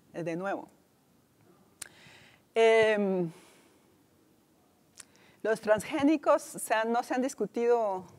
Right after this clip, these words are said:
realmente mucho, pero en algunos lugares y en algunos países se empieza a haber más,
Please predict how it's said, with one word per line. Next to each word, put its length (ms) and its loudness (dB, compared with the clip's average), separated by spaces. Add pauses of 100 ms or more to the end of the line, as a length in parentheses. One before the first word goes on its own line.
(140)
realmente 600 0
mucho, 560 -6 (720)
pero 180 4
en 80 0
algunos 320 0
lugares 800 0
y 60 -4
en 80 -4
algunos 300 -6
países 360 -2
se 60 -10
empieza 320 -6
a 20 2
haber 220 -2
más, 460 -8